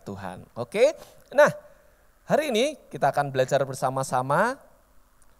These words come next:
tentang satu tema ini ya. Koyo beri judul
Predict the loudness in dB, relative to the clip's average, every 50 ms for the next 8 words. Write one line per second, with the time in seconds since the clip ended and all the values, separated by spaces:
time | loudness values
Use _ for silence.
0 | _ _ _ _ _ _ _ _ -8 -2 -2 0 0 -2 -6 -6 -4 -6 -4 -4
1 | -4 -4 -4 -2 -2 -2 -4 -4 -4 -2 0 0 -2 -4 -8 -20 -20 -20 _ _
2 | _ _ _ _ _ _ _ _ _ _ _ _ _ _ -20 -20 -20 _ _ -10
3 | -8 -6 -4 -4 -4 -6 -6 -8 -8 -10 -12 -8 -4 0 0 0 0 -2